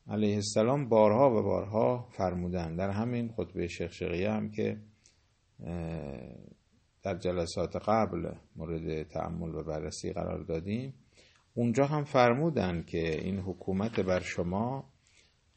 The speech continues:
ازهد اندی من عفتت انزن، عبارتشون این بود،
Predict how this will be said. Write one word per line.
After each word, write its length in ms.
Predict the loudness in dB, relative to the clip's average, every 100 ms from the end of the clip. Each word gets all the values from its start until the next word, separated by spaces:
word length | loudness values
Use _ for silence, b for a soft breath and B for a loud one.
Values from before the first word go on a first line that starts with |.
| _ _ 2
ازهد 720 | 4 4 2 2 4 2 0 -4
اندی 760 | 0 0 0 0 0 0 -4 -10 _ _ _ _ _ _ _ _
من 240 | -4 0 0
عفتت 760 | 0 0 0 0 2 2 0
انزن، 600 | -2 -4 -4 -2 -2 -2
عبارتشون 760 | -4 -2 0 0 -2 -4 -2 -2
این 280 | 0 -2 -4
بود، 360 | -6 -10 -14